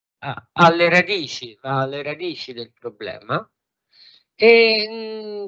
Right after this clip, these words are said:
per miracolo, cioè, se fai le cose per bene, e noi da duemila anni ormai sappiamo che cosa vuol dire fare le cose per bene, e quando lo astrai, per paradosso, no? Sembra più generale, più difficile,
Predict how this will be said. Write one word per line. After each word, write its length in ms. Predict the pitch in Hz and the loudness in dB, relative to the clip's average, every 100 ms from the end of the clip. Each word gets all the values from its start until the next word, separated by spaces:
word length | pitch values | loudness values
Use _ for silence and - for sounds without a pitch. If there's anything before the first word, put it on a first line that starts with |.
| - | -6
per 200 | 196 190 | -6 -4
miracolo, 800 | 196 196 175 139 170 131 123 123 | -4 0 4 6 4 0 -6 -4
cioè, 260 | 160 143 | -4 -4
se 140 | 113 247 | -4 -6
fai 240 | - 202 190 | 0 2 2
le 100 | 143 | 2
cose 320 | 165 156 143 | 0 0 -6
per 200 | 139 139 | -8 -4
bene, 600 | 151 131 113 139 196 - | -4 -2 -4 -8 -8 -8
e 180 | - 135 | -10 -6
noi 260 | 151 139 | -4 -4
da 140 | 117 123 | -2 0
duemila 420 | 139 147 156 139 | 0 0 2 4
anni 320 | 143 143 127 | 4 2 -4
ormai 360 | 123 135 147 120 | -6 -4 -4 -4
sappiamo 580 | 127 - 160 131 120 | -8 -2 2 2 -2
che 140 | 113 117 | -10 -10
cosa 280 | 135 127 131 | -10 -6 -6
vuol 180 | 131 | -6
dire 240 | 135 127 120 | -6 -6 -4
fare 260 | 135 123 127 | -4 -2 -4
le 100 | 127 | -4
cose 280 | 143 147 | -6 -4
per 200 | 170 233 | -4 -4
bene, 440 | 196 165 185 208 - _ _ _ _ | 0 0 2 -2 -4 _ _ _ _
e 280 | - 202 196 | 2 4 4
quando 380 | - 247 262 220 | 2 0 4 4
lo 100 | 208 | 6
astrai, 760 | 220 - - 220 190 196 190 - _ _ | 4 2 2 6 6 6 0 -8 _ _
per 200 | 185 - | -8 2
paradosso, 580 | 196 190 202 147 - 151 | 6 6 6 4 2 -2
no? 160 | 185 | -2
Sembra 380 | 202 160 151 147 | 0 -2 -2 -4
più 180 | - 180 | -4 -8
generale, 680 | 147 165 170 175 180 139 135 | -6 -4 -2 0 0 -2 -6
più 120 | 156 | -12
difficile, 680 | 147 160 - 135 - 156 170 | -10 -12 -10 -10 -6 -6 -8